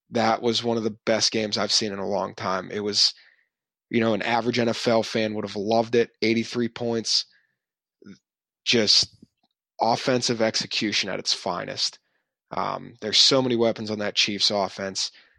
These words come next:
so many weapons on New England's offense. Th-, you could build a Pro Bowl roster out of these two offenses.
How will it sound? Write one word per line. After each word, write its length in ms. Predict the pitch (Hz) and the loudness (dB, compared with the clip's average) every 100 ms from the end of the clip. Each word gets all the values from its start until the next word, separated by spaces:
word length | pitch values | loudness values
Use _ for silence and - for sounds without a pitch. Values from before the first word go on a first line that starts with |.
| _ _ - | _ _ 0
so 300 | - - 135 | 4 6 4
many 160 | 127 | 4
weapons 380 | 117 113 110 110 | 4 2 0 -6
on 140 | 104 101 | -6 -6
New 120 | 98 | -6
England's 320 | 101 101 95 | -6 -8 -4
offense. 680 | 98 92 98 95 90 - - _ _ _ _ _ _ _ _ - | -4 -4 -6 -6 -2 -4 -4 _ _ _ _ _ _ _ _ -10
Th-, 160 | - 104 | -6 -2
you 200 | 127 127 | 0 2
could 160 | 127 | 0
build 180 | 120 120 | 4 4
a 60 | 110 | 2
Pro 280 | - 131 123 | 2 4 6
Bowl 240 | 117 110 | 4 4
roster 440 | 107 104 - 110 | 4 4 2 0
out 80 | 98 | -2
of 60 | 98 | -2
these 180 | 98 - | -6 -4
two 160 | 101 | -2
offenses. 680 | 85 - 76 - 69 - | -2 -4 -8 -10 -6 -6